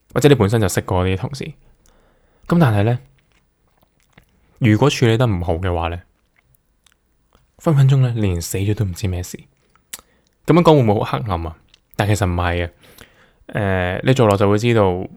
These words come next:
同事同同事呢，永遠都做唔到朋友。好啦，希望今日畀大家嘅建議，畀新鮮人嘅 starter pack，即係，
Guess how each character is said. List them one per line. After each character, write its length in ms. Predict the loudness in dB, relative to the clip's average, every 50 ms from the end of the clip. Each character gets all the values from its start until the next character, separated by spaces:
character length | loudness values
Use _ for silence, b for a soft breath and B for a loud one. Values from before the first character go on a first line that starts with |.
| _ _ _ _ _ _ _ _ _ _ -20 -18 _
同 240 | -4 -2 0 0 0
事 200 | 0 -2 -4 -4
同 180 | -4 -6 -8 -8
同 300 | -8 -8 -8 -6 -6 -6
事 180 | -6 -6 -6
呢， 140 | -6 -6 -8 -10 _ _ _ _ _ _ _ _ _ _ _ _ _ _ -6
永 100 | -4 0
遠 120 | 0 0
都 80 | 0 0
做 140 | 0 -2 -2
唔 80 | -2
到 100 | -2 -4 -4
朋 120 | -4 -8 -14
友。 180 | -14 -16 -18 -20 _ _ _ _ _ _ _ _ _ _ _ _ _ _ _ b b b b b b b b b b b b b b b
好 140 | b 6 6
啦， 320 | 6 6 2 -2 -8 -14 -20 _ _ _ _ _ _ _ _ _ _ _ _ _ _ _ _ _
希 120 | -4 0 0
望 100 | 2 2
今 80 | 2
日 40 | 0
畀 160 | 0 0 -2 -4
大 100 | -2 -2
家 120 | -2 -2
嘅 420 | -2 -2 -2 -4 -6 -8 -10 -12 -14 -16 -16 -6
建 160 | -2 0 2 2
議， 380 | 0 -2 -4 -6 -8 -10 -12 -16 _ _ _ _ _ _ _ _ _ _ _ _ _ _ _ _
畀 100 | -2 -2
新 340 | 2 4 4 4 4 6 4
鮮 20 | 4
人 120 | 4 2
嘅 340 | 0 -4 -4 -6 -6 -10 -12 -16 -16 -14
starter 460 | -10 -4 0 2 2 2 2 0 -2
pack， 360 | 0 0 -2 -2 -2 -4 -6 -8 _ -20 -20 -20 b b b b b b
即 120 | -4 -4
係， 60 | -4